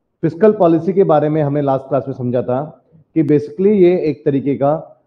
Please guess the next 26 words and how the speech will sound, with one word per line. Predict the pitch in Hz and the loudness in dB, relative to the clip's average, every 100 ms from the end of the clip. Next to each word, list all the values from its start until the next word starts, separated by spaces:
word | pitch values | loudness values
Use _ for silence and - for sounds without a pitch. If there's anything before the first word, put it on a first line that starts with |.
| _ _ 131 | _ _ 2
revenue | 131 143 151 160 180 208 - | 4 4 4 2 4 2 2
एंड | 156 160 160 | -2 -2 -4
expenditure | - - 147 143 143 156 139 90 - _ _ _ _ _ _ _ _ _ _ _ _ _ - | -6 -4 -2 0 0 2 2 0 -8 _ _ _ _ _ _ _ _ _ _ _ _ _ 0
प्रोग्राम | 160 143 139 120 | 2 4 2 0
है। | 85 - _ _ _ _ - | -4 -12 _ _ _ _ -6
गवर्नमेंट | 104 143 156 196 175 | 0 2 4 0 0
बजट | 143 147 165 | 0 0 0
में | 170 175 - - | 0 -2 -4 -6
अपने | - 160 185 175 | -2 0 0 2
revenue | 139 139 147 165 196 190 - | 2 2 2 4 2 0 -2
और | 151 156 | 0 0
expenditure | 151 - 147 143 180 | -2 -4 -2 -2 -2
program | 180 156 139 143 160 175 92 | 0 0 2 2 2 -2 -8
जो | 135 147 | -4 0
है, | 143 170 | 2 0
एक | 170 | -2
estimation | 135 - 160 147 147 156 | -6 -2 -2 -2 -2 -4
revenue | 135 139 147 185 185 - _ 151 | -2 0 0 -2 -4 -16 _ -4
and | 156 | -4
estimation | - 127 - 170 139 151 | -4 -6 -4 -2 -2 -4
expenditure | 135 - 143 135 170 170 | -8 -6 -4 -2 -4 -2
program | 139 131 143 135 | 0 0 0 0
लेकर | 135 123 | -2 -2
के | 160 | -4
आती | 127 110 120 | -4 -6 -4
है, | 101 85 | -4 -6